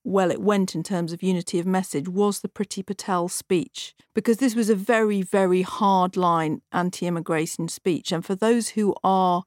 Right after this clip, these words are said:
worried about the sort of Brexit that's coming, worried about the role of the Home Office in enforcing restrictions on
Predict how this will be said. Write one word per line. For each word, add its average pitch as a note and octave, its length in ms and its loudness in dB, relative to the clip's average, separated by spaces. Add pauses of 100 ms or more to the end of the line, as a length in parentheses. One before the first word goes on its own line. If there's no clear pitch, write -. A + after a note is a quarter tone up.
worried A#3 540 2
about G3 600 -2 (200)
the F#3+ 80 -2
sort G#3+ 300 -2
of G3 140 -4
Brexit - 440 -4
that's - 200 -2
coming, A3+ 580 2
worried A3+ 420 2
about G3 260 0
the F#3 100 -2
role F3+ 220 2
of F3 100 -2
the F#3 80 -2
Home A#3 440 4
Office G3+ 540 -2 (160)
in G3 440 2
enforcing G3 680 -2
restrictions F#3 840 -2
on F#3 340 0